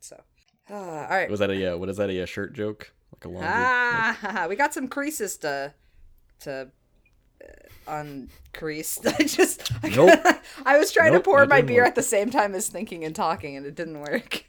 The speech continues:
Speaker 1: <laughs>
Speaker 2: <laughs> Lauren can't think and talk at the same time. Um, so what are you drinking today, Lauren?
Speaker 1: Well, Robbie, to match our theme, I am drinking Astro Zombie from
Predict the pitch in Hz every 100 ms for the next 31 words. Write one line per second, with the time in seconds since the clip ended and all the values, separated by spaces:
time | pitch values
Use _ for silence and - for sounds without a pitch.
0 | _ - - 320 453 311 440 226 196 160
1 | 143 135 302 131 131 110 127 120 117 113
2 | 120 110 104 113 120 120 - - - -
3 | _ - - 110 113 117 110 _ _ _
4 | _ _ - 165 170 165 147 117 107 87
5 | 92 113 _ _ _ - 220 226 240 233
6 | 240 339 247 202 190 190 170 - 349 294
7 | 339 - - 208 226 202 196 196 165 160
8 | 165 156 156 - 440 - - 269 269 233
9 | 220 214 170 135 123 143 _ 175 156 147
10 | 143 147